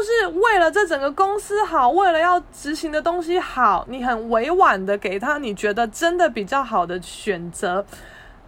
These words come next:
但他就是死不要，然后又觉得你在反抗他，然后又，又在那边讲的一副他给，给你多少好处，对你多好多好，你他妈就是要听我的什么之类的。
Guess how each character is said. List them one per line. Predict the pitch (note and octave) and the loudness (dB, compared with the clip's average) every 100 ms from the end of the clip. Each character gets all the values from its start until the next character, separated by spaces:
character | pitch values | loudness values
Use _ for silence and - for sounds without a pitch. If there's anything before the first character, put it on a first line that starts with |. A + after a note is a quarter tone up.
| - | -6
但 | A#4 G#4 | 2 2
他 | F4+ G4 | 4 4
就 | G4 F#4+ | 4 2
是 | F4+ F4+ D#4 G#3 | 0 0 2 0
死 | G3+ - - F#3 | -2 -8 -10 -8
不 | E3+ | -6
要， | G#3 B3+ C#4+ F#3 - - - - - - | -6 2 4 4 -2 -12 -20 -20 -20 -4
然 | G#3 | 0
后 | C4+ | 2
又 | F4 | 2
觉 | B3 G#3 | 2 -2
得 | G3+ | -2
你 | F3+ | -2
在 | G#3 | -4
反 | A#3 F3 E3+ | -4 -8 -8
抗 | A#3 A3 F#3+ | -6 -6 -6
他， | G#3 G3 G3 G3+ - - - - | -4 -2 -2 -4 -8 -20 -20 -10
然 | G3 | -2
后 | A3 B3 | -2 0
又， | C#4+ C4 G#3+ F#3+ - - - - - - - - - | 2 2 0 -6 -18 -20 -20 -20 -20 -20 -20 -20 -20
又 | - C#4 | -4 -2
在 | C4+ | 0
那 | C4+ | -2
边 | C#4 | -4
讲 | A#3+ F#3+ | -4 -2
的 | F#3+ | -2
一 | G3+ | -4
副 | G3+ C#4 A3 | -4 -2 -2
他 | A3+ C4 | -2 -2
给， | A#3+ A3+ A3+ - - | -2 -6 -6 -12 -6
给 | A#3+ | -6
你 | C4 | -4
多 | A#3 B3+ | -4 -4
少 | C4 A#3+ | 0 0
好 | A3 F#3 | 2 0
处， | F#3 D4+ | -2 -6
对 | C4 D4 | -4 -4
你 | G#3+ | -4
多 | G3+ B3+ | -2 -2
好 | A#3+ F#3 | 0 0
多 | A3 | 0
好， | B3+ B3+ | 2 2
你 | G#3+ G3 | 0 -2
他 | G3 C#4+ | -4 -2
妈 | D4 | -2
就 | D4 | -2
是 | D4 | -2
要 | D4+ | -2
听 | D4+ D#4 D#4+ | -2 -8 -4
我 | D4+ A3 | 0 0
的 | A3 | 0
什 | A3 | -4
么 | G#3+ | -8
之 | - D4+ | -8 -4
类 | E4 C4+ | -2 0
的。 | G3+ | -2